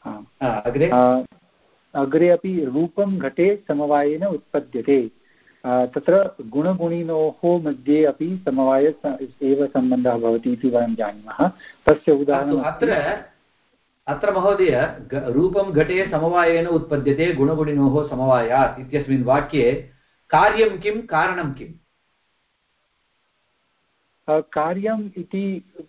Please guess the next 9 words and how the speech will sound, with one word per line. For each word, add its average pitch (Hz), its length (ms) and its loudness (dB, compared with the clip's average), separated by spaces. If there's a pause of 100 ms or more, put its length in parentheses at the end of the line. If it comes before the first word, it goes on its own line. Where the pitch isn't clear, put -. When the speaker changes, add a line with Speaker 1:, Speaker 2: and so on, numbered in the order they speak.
(140)
Speaker 1:
अ, 123 400 2 (400)
अ, 127 100 -12 (1000)
रूपं, 170 520 4 (260)
अ, 143 100 -20 (680)
न, 175 160 -6
कार्यम् 170 380 -8
इति 170 180 -12
घटं। 127 480 -2 (3250)
का-, 143 640 -12